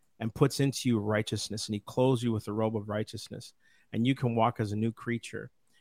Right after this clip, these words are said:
And you don't have to think about that. You know what you end up doing is that story turns around and then goes and helps another and says, "No, I went through this.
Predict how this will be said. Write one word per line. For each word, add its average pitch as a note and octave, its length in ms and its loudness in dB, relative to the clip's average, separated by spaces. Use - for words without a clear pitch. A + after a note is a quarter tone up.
And A#2+ 120 2
you C3+ 80 6
don't C#3+ 100 6
have C#3 120 4
to A#2+ 80 0
think D3 200 -2
about B2+ 180 2
that. A#2 140 0
You C3 120 0
know D#3 80 4
what C#3 140 0
you C3+ 160 2
end D3+ 100 0
up C#3+ 120 -4
doing D#3+ 300 0
is A#2 200 2
that B2+ 220 4
story A2 720 4
turns C#3+ 360 -2
around A2+ 420 0
and A#2 160 -2
then B2 140 0
goes A#2 240 2
and G#2+ 80 -4
helps G#2+ 280 -4
another G#2+ 300 -4
and G#2 120 -8
says, G2+ 260 -6
"No, G#2+ 280 -4
I B2 120 6
went C3 260 4
through G2 160 -4
this. G2+ 260 -6